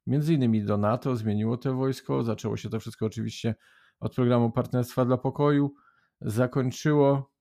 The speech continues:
o ile tak można powiedzieć, przystąpieniem do nato i rozpoczęciem nowego etapu dla naszego wojska. Pisałem również o tym, że żołnierz sam jest bardziej świadomy, nie tylko jest inaczej postrzegany, ale także zmienia się jego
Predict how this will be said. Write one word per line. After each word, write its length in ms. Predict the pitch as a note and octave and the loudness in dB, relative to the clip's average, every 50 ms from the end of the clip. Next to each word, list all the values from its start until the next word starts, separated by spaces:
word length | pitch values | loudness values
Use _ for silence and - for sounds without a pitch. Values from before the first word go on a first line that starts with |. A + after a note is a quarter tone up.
| - - | -12 -4
o 80 | A#2 A2 | -2 0
ile 140 | A2 A2 A2 | 0 0 0
tak 120 | B2 A2+ | 0 0
można 260 | A2+ A#2+ A#2+ G#2+ A#2+ | 0 0 0 0 -2
powiedzieć, 460 | A2+ - B2+ A#2+ C3+ D3 C3+ B2+ A#2 - | -4 -2 0 0 2 2 2 0 0 -2
przystąpieniem 600 | - A#2 - - A#2+ A2 - C#3 C3 B2 A#2 G#2 | -4 -8 -4 -2 -2 0 0 0 2 2 2 2
do 100 | G#2+ G#2+ | 2 2
nato 320 | A2 A2+ A2 - B2 A2+ | 2 0 0 0 0 0
i 80 | A2 A2+ | 0 0
rozpoczęciem 680 | A2 G#2+ - - A2 - A#2+ G#2+ A2 - - A#2+ A#2 | -2 -4 -4 -6 -4 -2 -2 -2 -2 -2 -2 -2 0
nowego 480 | A#2+ A#2 A2+ A2 G#2 G#2 G#2 G#2 G#2+ A2 | 0 0 0 0 -2 0 0 0 0 0
etapu 460 | A2 - C3+ B2+ - - G#2+ G2+ G#2+ _ _ _ _ _ _ - | 0 0 -2 -4 -2 -2 -2 -2 -4 _ _ _ _ _ _ -8
dla 440 | - A#2 G#2 G2+ A#2 A#2 A2+ A2+ A#2 | -6 -6 -2 0 2 4 4 4 4
naszego 560 | A#2 A2+ A2 - - A2+ G2+ G#2+ A2 G#2+ A2 | 2 2 0 0 -4 -4 0 0 0 2 2
wojska. 600 | A2+ B2 C3 B2+ A#2+ B2 - - A#2 G#2 G2+ G#2 - _ _ _ _ _ _ _ _ _ _ _ _ - | 2 2 2 2 2 -2 -2 -2 0 0 0 0 -4 _ _ _ _ _ _ _ _ _ _ _ _ -4
Pisałem 400 | - D3 - - E3+ E3 E3+ E3 | -2 0 4 4 6 6 6 6
również 360 | E3 E3+ D3+ D#3+ D#3+ D3 D3+ | 4 4 4 2 2 2 0
o 180 | - - D#3 D3+ | 0 -2 -2 -2
tym, 240 | D3+ - D3 C#3+ | -2 0 0 2
że 260 | C3 B2 C3 C#3 C#3 C3+ | 2 2 2 0 0 2
żołnierz 420 | C3 D3 C#3+ C#3+ C#3+ C#3+ C#3+ - | 2 2 2 2 2 0 0 -2
sam 440 | - - - - D#3 D3+ D3 C#3 C3+ | -4 -6 0 2 4 4 4 4 2
jest 200 | B2 A#2 G#2 G2+ | 2 0 0 -2
bardziej 440 | G#2+ A2 G#2+ G#2+ G#2+ G#2 G#2 G#2 G#2+ | -2 -2 -2 -2 -2 -6 -6 -6 -8
świadomy, 580 | - - - G#2+ G2+ G2+ G#2+ G2+ G2+ G#2 G2+ | -8 -4 -2 -2 0 0 0 -2 -2 -2 -2
nie 180 | G#2+ A#2 C3+ C3 | 0 0 0 2
tylko 300 | - D#3+ C#3+ C#3 - A#2 | 0 0 -2 0 2 2
jest 140 | A2 G2+ A2 | 2 2 0
inaczej 300 | G#2+ G#2+ G#2 - A#2+ A2 | 0 0 0 -2 -4 -4
postrzegany, 720 | A#2+ A#2 - - - C3+ C#3+ D3+ D3+ C3+ B2+ A#2+ A2+ G#2 | -4 -6 -8 -6 -6 -4 -2 0 0 0 0 0 0 0
ale 200 | G#2 G#2 G#2 G#2 | 0 0 -2 -2
także 280 | - A2+ A2 G#2 A#2 | -2 -2 -2 -2 -2
zmienia 320 | G#2 A2+ A#2+ A#2+ A2+ A2 A2+ | 0 0 0 2 0 0 -2
się 160 | - - A#2 | -2 0 0
jego 300 | A2 A2 A2 A2+ A#2 | 0 2 2 2 0